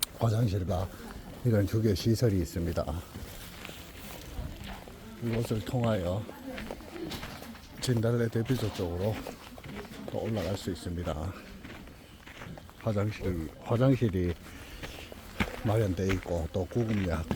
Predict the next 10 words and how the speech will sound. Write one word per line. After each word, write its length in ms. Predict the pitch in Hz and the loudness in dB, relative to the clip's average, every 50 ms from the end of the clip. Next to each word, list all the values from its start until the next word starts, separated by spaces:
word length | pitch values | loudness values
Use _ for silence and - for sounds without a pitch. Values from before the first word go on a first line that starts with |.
| - - - - - - - - - - - - - - - - - - - | -2 -6 -6 -4 -4 -4 -4 -6 -8 -8 -10 -10 -12 -12 -10 -10 -10 0 2
부분도 520 | 131 120 123 117 104 90 95 104 113 113 - - - - - - - - - - - - - - - - - - | 4 4 6 4 4 6 6 6 4 4 2 -2 -6 -8 -8 -8 -8 -10 -10 -10 -10 -10 -10 -10 -10 -6 0 2
모여져 400 | 107 107 104 107 110 - 101 95 | 4 6 6 4 4 2 2 2
있고, 500 | 98 110 110 - - 95 92 98 104 104 - - - - - - - - - - - - - - - - - - - - - - - - - - - - - - - - - | 2 0 0 0 0 2 4 4 2 2 -2 -6 -10 -12 -14 -14 -14 -16 -16 -14 -14 -16 -16 -16 -18 -18 -18 -16 -16 -14 -14 -14 -14 -14 -14 -14 -14 -16 -16 -16 -14 -12 -4
현재 500 | - 139 135 131 123 139 131 123 110 95 | 0 2 2 4 6 6 8 8 6 6
이제 260 | 95 90 101 104 101 85 76 - - - - - - - - | 4 4 4 4 4 4 2 -2 -8 -14 -14 -16 -2 4 10
일주일 420 | - 165 160 147 175 170 156 131 | 10 10 12 12 12 12 12 12
전에, 360 | 117 135 135 127 107 92 87 80 - - | 12 12 12 12 12 10 8 6 4 4
오늘 380 | 117 127 135 120 101 101 92 | 6 8 8 8 8 6 6
그 380 | 82 104 95 98 95 95 92 90 | 4 4 4 6 6 6 4 4
십이월 540 | - - 127 113 127 123 120 120 120 120 | 4 2 4 6 6 8 8 8 8 6